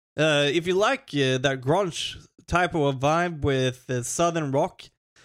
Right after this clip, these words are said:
I think that you are really going to like this band. But either way, like I said,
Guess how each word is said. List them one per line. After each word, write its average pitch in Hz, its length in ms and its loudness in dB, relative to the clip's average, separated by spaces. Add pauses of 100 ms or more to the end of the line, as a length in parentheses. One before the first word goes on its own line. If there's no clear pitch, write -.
(160)
I 156 60 -4
think 196 180 0
that 175 200 2
you 160 120 2
are 147 260 2
really 170 380 0
going 143 280 0
to 135 120 -2
like 131 340 0
this 117 180 -6
band. 131 420 -2 (380)
But 170 120 0
either 247 240 0
way, 196 640 0 (100)
like 185 260 -2
I 208 60 0
said, 202 440 -2